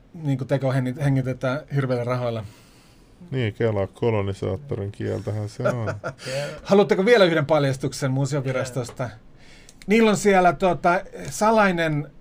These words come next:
Speaker 1: niinku, rumpuhuone, jossa on noita rumpuja. Käsittääkseni joku kaksikymmentä. Mun kaverit on käynyt siellä. Ja museovirasto ei, ei julkisesti tunnusta, että niillä on samanien, niinku, rumpukokoelma.
Speaker 2: Ja tästähän se puhuu se Joliinkin.
Speaker 3: Joo,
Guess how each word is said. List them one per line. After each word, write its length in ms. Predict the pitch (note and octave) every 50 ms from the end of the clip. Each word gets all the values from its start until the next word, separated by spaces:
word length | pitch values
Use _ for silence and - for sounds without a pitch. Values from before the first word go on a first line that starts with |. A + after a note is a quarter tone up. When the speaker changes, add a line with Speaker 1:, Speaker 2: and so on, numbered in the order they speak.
| -
Speaker 1:
niinku, 220 | - D3+ C#3+ C#3+ D3+
rumpuhuone, 720 | F3 A#3+ A#3 F#3 - D#3+ C#3 D#3+ F#3+ F#3+ F3+ E3 D#3+ D#3
jossa 300 | D#3 D3+ C#3+ - F3 E3
on 60 | E3+
noita 260 | G3 G#3+ G3 C#3+ E3
rumpuja. 580 | D#3 E3 E3+ D#3+ C#3 C#3+ D3+ D3 C#3+ C#3 C3+ C3+ - - - _ _ _ _ - - -
Käsittääkseni 560 | - E3+ E3+ F3+ F3+ F#3 E3 D3 C3+ - D3 C#3+
joku 120 | C3 C3+
kaksikymmentä. 760 | C3 D#3+ D#3 C#3+ - - - C#3+ C#3 C3+ B2+ B2+ C#3 C3 B2 - - - - - _ -
Mun 100 | C#3+ C#3+
kaverit 320 | F3 E3 D#3+ C#3+ C3+ C3+
on 80 | C3+ B2+
käynyt 280 | D3 D3+ C#3+ C3+ C3
siellä. 380 | C3 - C#3+ C3 B2 B2+ B2 A2+ - - - - - - - - - - - - - -
Ja 140 | D3+ D#3 F3+
museovirasto 560 | G#3+ A3+ G#3 A3+ F3 F3 E3+ E3 D3+ - G3+
ei, 340 | G#3 A3 A3+ G3+ F3+ D#3+ D#3 -
ei 160 | G#3+ G#3 F3+
julkisesti 520 | F3 G3 A3 G#3 E3 D#3 C#3+ C#3+ D3+ C#3 - -
tunnusta, 540 | - G3 F3+ D#3 C3+ B2 - - C#3 B2 A2+ - - - - - - -
että 120 | - C3 B2+
niillä 140 | C#3 C3+ C3+
on 60 | C3
samanien, 720 | C3+ D#3 D3+ C#3+ C#3 C3 B2 B2+ B2 B2 A#2+ A#2 B2 C3+ - - - - -
niinku, 380 | - C#3+ C3 B2 A#2+ C3 B2 A#2 A2+ B2+ - - - - - - - D#3
rumpukokoelma. 800 | C#3 D3+ C#3 B2+ C3 B2 - C3+ B2+ C3 B2 A#2 A2+ A2+ A2+ A2+ A#2 - - - - - - - -
Speaker 2:
Ja 80 | B2
tästähän 440 | B2 - G3+ G#3+ G3+ - F#3 D#3+ D3+
se 100 | C#3 D3
puhuu 280 | C3+ - D#3+ D3+ D3 C3+
se 120 | C3+ D3
Joliinkin. 480 | C#3+ D3 D3+ D3 C3+ A2 F#2+ F#2 F2 E2+
Speaker 3:
Joo, 260 | F3 E3+ D3+ C3+ B2